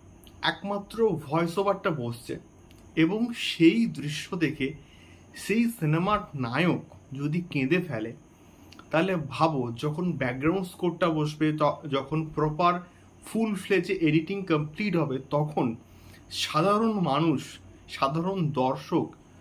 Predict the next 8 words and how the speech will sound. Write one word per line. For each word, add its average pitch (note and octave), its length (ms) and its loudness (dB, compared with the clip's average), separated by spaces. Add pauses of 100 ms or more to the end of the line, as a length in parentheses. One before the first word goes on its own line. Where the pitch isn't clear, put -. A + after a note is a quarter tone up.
(280)
সাধারণ F3+ 420 0
সাকিবিয়ানসরা F#3 880 0
তাহলে E3+ 220 0 (280)
কি, - 140 -6 (440)
কতটা F#3+ 420 0 (200)
ইমোশনাল E3 600 0
হয়ে A2+ 240 -2
যাবে। A2 160 -4